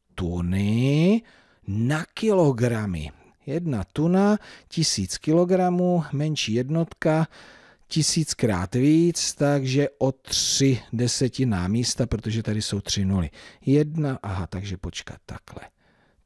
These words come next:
Takhle je to o jedno místo, takhle je to o dvě místa, takhle je to o tři místa. Čtyři tisíce tři sta kilogramů.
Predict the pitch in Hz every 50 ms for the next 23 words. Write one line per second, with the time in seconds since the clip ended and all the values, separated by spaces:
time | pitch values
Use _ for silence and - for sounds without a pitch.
0 | _ _ - 135 135 - - - 151 143 135 127 107 - - - - - - 113
1 | 131 147 156 156 175 175 175 170 170 170 165 160 - - - - - 147 135 -
2 | 135 123 - - 135 123 120 117 - - 95 - - 110 113 117 123 120 120 117
3 | 113 - - - - 101 95 - 95 - - 101 95 95 - - 92 85 - _
4 | - 95 90 - - - 107 104 98 95 90 - - - 80 - - - - -
5 | - - - 165 160 156 170 156 - - 147 - - 160 135 - 151 135 - -
6 | 135 - - - 117 - - 117 110 107 104 95 101 92 87 85 80 78 73